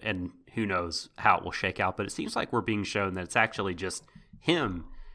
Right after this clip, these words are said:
And he is talking about his past self, Edward Baxter, as if it's, like, a different person.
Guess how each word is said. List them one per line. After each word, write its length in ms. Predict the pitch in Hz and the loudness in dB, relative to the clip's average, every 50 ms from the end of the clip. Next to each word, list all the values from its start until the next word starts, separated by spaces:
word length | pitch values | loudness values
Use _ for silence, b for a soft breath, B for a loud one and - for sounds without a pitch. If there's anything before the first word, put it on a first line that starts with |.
| b b b | b b b
And 120 | - 107 98 | 2 2 4
he 140 | 107 117 143 | 4 4 4
is 140 | 160 - | 2 6
talking 340 | - 135 110 - - 110 101 | 8 8 8 8 6 2 0
about 320 | 98 80 95 92 90 90 95 | 0 4 4 4 4 4 2
his 160 | 104 90 - | -2 -4 -4
past 420 | - - - 101 92 - - - | 0 4 6 6 6 4 2 0
self, 220 | - 104 101 95 - - | 2 2 2 2 0 -2
Edward 300 | 104 104 98 101 98 92 | -4 -2 -2 -2 -2 0
Baxter, 440 | - 98 95 90 - - - 92 92 | 2 2 0 0 -2 -4 -6 -6 -4
as 120 | 95 92 | -4 -4
if 160 | 95 92 - 92 | -4 -6 -6 -8
it's, 160 | 87 - - | -8 -6 -6
like, 120 | 92 - | -4 -6
a 60 | 90 | -6
different 440 | 87 85 85 80 - - 87 85 - - _ _ _ _ _ _ _ _ _ _ _ _ _ _ _ _ | -6 -6 -6 -6 -4 -4 -6 -6 -6 -10 _ _ _ _ _ _ _ _ _ _ _ _ _ _ _ _
person. 600 | - - - 127 131 127 - - 90 85 78 80 | 0 6 8 8 8 6 4 -2 -4 -6 -8 -10